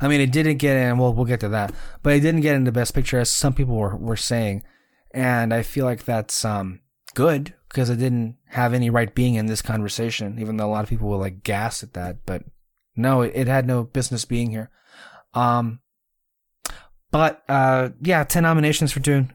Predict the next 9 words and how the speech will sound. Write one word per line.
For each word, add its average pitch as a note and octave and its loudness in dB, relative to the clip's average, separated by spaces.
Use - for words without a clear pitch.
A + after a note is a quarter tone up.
Good C#3+ 0
for C3+ -2
them. A#2+ 0
Um, C3+ 4
Belfast F3+ 2
and D3+ 2
West D#3 2
Side D3+ 0
Story D3+ 2